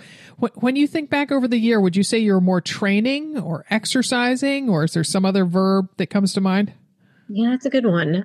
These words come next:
Speaker 2: Um, just, I mean, really running. Um, I, I, you know, I did, when I was looking back in, in advance of this podcast, I realized I actually ran, I don't know, three or four races this year, which is kind of like, that's not my norm anymore.
Speaker 1: I
Speaker 2: I
Speaker 1: know,
Speaker 2: don't
Speaker 1: I know. Yeah.
Speaker 2: Yeah.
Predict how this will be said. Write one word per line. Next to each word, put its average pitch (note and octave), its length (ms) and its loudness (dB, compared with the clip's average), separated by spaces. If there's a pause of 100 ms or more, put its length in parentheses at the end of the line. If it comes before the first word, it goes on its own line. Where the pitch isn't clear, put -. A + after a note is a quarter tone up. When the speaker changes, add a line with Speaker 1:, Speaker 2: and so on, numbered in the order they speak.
Speaker 2:
Um, A3+ 520 0
just, D4+ 240 -6 (100)
I C4+ 80 0
mean, C#4+ 240 0
really D4 240 2
running. B3+ 460 0
Um, B3 260 2
I, A3+ 220 -2
I, C4 120 0
you C4 220 2
know, B3+ 120 4
I B3+ 60 2
did, C#4+ 300 0 (360)
when C#4 120 4
I C#4+ 80 6
was C4 200 2
looking D4+ 340 2
back B3 380 0
in, A#3 80 0
in A3+ 240 2
advance A3 400 0
of G3+ 160 0
this G3 400 0 (120)
podcast, C4+ 520 -2 (120)
I A#3 40 4
realized A#3+ 420 4
I A#3 40 2
actually A3+ 400 -2
ran, G#3+ 520 2
I G#3+ 80 -2
don't A3+ 120 0
know, E3+ 140 -2
three B3+ 160 0
or A#3+ 60 2
four A#3 220 2
races F#3+ 380 0
this G#3+ 180 0
year, G3+ 100 2
which G#3 160 2
is A#3 140 0
kind C4+ 180 0
of D4 100 2 (480)
like, A#3 220 0 (220)
that's B3+ 260 0 (260)
not B3 280 2
my G#3+ 140 2
norm G#3 340 4
anymore. D#4 300 2
Speaker 1:
I F4+ 100 4
Speaker 2:
I - 20 4
Speaker 1:
know, - 80 2 (140)
Speaker 2:
don't - 20 0
Speaker 1:
I G3+ 120 0
know. D#4+ 420 -2
Yeah. G#3 180 -2 (100)
Speaker 2:
Yeah. D#4+ 240 0